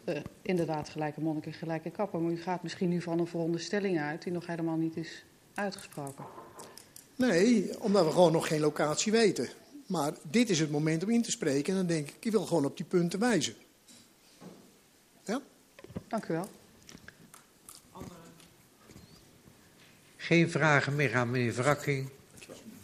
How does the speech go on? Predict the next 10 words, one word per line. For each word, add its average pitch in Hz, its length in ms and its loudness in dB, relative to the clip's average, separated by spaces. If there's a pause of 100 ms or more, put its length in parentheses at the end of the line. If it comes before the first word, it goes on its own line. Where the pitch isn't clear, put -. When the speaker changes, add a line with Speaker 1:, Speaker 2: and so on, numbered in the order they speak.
(840)
Speaker 3:
Bedankt 160 380 6
voor 160 220 4
uw 156 100 4
inbreng. 139 560 2 (1400)
Het 120 180 -2
wordt 123 220 0
meegenomen, 110 760 0
heet 98 260 -4
dat 98 180 -4
dan. 95 200 -6